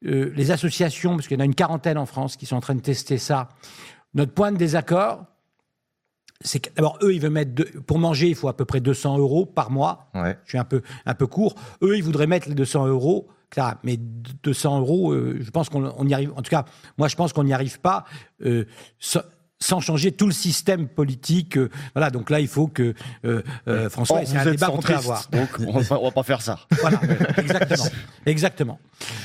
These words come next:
Speaker 1: Et donc, euh, voilà pour la sécurité sociale alimentaire. Et donc, on, on est en train de vouloir la tester sur, euh, mille cartes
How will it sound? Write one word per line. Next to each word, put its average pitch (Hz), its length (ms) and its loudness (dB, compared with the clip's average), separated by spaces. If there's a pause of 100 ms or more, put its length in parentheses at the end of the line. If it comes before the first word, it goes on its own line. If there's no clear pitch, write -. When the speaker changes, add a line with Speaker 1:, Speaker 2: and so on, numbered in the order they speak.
Speaker 1:
Et 165 80 2
donc, 208 260 2
euh, 190 220 2 (340)
voilà 185 200 2
pour 175 100 -2
la 160 100 2
sécurité 156 380 0
sociale 143 320 0
alimentaire. 131 600 0 (380)
Et 131 80 0
donc, 156 260 0
on, 131 420 0
on 131 120 2
est 147 60 4
en 139 100 0
train 160 180 -2
de 156 60 0
vouloir 147 200 2
la 127 100 -4
tester 170 400 0
sur, 131 340 -2
euh, 120 240 -2
mille 165 240 4
cartes - 480 -4